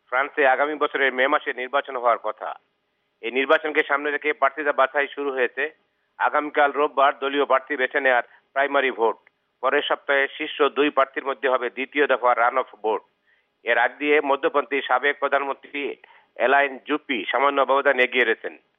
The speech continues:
জনমত জরিপগুলো বলছে, দলীয় প্রাইমারির দুটোতেই জিতবেন তিনি। ওদিকে সাবেক প্রেসিডেন্ট সার্কোজি দীর্ঘদিন থেকেই জুপ্পির প্রধান প্রতিদ্বন্দ্বী,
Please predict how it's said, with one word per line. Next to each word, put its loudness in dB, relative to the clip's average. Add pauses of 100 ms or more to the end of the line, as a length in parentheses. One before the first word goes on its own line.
(280)
জনমত 0
জরিপগুলো -2
বলছে, -2 (380)
দলীয় 2
প্রাইমারির 0
দুটোতেই -2
জিতবেন -2
তিনি। -6 (480)
ওদিকে 0
সাবেক -2
প্রেসিডেন্ট 0
সার্কোজি -2
দীর্ঘদিন -4
থেকেই 0 (340)
জুপ্পির 0
প্রধান 4
প্রতিদ্বন্দ্বী, -6